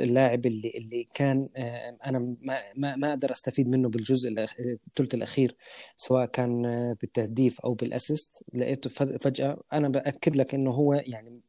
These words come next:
أنا حكيت أول شيء، السبب الأول كان، أو س-، أحد الأسباب، مش الأول،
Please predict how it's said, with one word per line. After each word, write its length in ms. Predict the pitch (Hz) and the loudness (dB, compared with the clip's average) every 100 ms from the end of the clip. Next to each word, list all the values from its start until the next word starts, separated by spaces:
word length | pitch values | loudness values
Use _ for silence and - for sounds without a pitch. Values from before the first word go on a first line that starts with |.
| - | -10
أنا 140 | 127 | -10
حكيت 300 | - - 131 | -6 -6 -2
أول 160 | 131 127 | 0 2
شيء، 120 | 123 | 0
السبب 320 | 113 139 135 | -2 0 2
الأول 320 | 123 127 127 123 | 2 2 0 0
كان، 400 | - 120 123 120 - 120 | -4 -4 -4 -6 -8 -4
أو 120 | 117 | -2
س-، 140 | 110 - | -2 -4
أحد 280 | 147 - 135 | -4 0 0
الأسباب، 480 | 117 - 127 120 | 2 0 2 0
مش 160 | 120 - | -2 -4
الأول، 260 | 107 107 | -4 -4